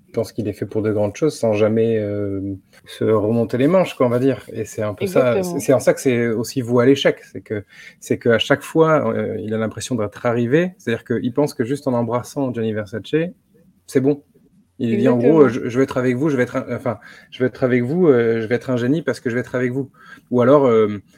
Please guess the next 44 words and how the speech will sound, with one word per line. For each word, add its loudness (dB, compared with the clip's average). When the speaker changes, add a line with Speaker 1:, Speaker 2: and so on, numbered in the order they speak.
Speaker 1:
je -4
vais 0
être -4
avec, -4
euh, -2
vous -8
parce -4
que, -14
euh, -4
il, -12
à -12
un -10
moment, -4
il -4
se -10
maque -4
avec -6
un, -8
un, -14
un, -10
un -6
très -10
vieux, 0
euh, 0
homosexuel -4
fortuné, 2
euh, 0
et -4
il -4
dit, 0
en 4
gros, 6
ben -2
voilà, 0
je, -10
genre, -8
ma -4
réussite, -6
c'est -2
de, -4
de -8
me -2
donner, 2
euh, -6